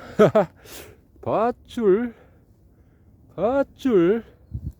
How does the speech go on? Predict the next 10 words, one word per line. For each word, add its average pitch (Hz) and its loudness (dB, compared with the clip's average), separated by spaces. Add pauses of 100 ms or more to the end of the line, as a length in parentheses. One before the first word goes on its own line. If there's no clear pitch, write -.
(720)
아, 165 -2
내가 156 2
이게, 165 -2 (840)
아무래도 160 -4
이게 160 -6
지금 160 -6 (1120)
학바이 180 -2
능선 147 -2
같은데. 135 -4 (1120)
어, 107 -14